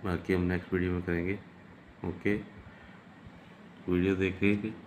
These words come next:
और video को ज़्यादा से ज़्यादा share करना ताकि आपको अच्छी तरह से ये समझ आ जाए, और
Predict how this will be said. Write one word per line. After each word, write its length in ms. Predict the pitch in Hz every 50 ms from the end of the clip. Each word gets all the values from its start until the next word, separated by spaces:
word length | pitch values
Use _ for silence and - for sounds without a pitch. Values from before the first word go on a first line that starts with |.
| - - - 101
और 360 | 101 92 90 87 90 98 101 104
video 300 | 98 95 92 90 92 92
को 120 | 92 98
ज़्यादा 260 | 90 92 90 90 87 87
से 60 | 90
ज़्यादा 240 | 90 87 87 90 90
share 280 | - - - 92 87 87
करना 240 | - 87 85 90 95 104 - - - - - - - - - - - - - - - - - - - - - - -
ताकि 300 | 87 85 - - 98 104 104 104 - - - - - - - - - - - - - - - - - - -
आपको 440 | 95 98 87 90 - 101 101 107 110
अच्छी 220 | 107 - - - 87
तरह 180 | - 92 90
से 140 | 85 - 101 104
ये 160 | 101 98 87
समझ 340 | 87 - - 85 85 85 85
आ 120 | 85 82 80
जाए, 180 | 82 87 95 95 - - -
और 260 | 87 80 82 85 85